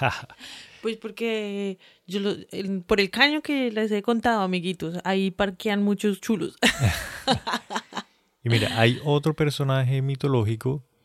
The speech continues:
Speaker 1: dentro de la mitología romana que se llaman los lemures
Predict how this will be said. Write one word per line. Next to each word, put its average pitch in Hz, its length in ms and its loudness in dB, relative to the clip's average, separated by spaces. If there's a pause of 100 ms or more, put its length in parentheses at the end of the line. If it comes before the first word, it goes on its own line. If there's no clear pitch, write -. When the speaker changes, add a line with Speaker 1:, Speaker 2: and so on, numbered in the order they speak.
(260)
Speaker 1:
dentro 90 320 -2
de 90 60 2
la 90 100 0
mitología 90 460 -2
romana 104 420 0
que 101 80 -4
se 92 160 -6
llaman 90 340 -2
los 98 140 2
lemures 98 880 -2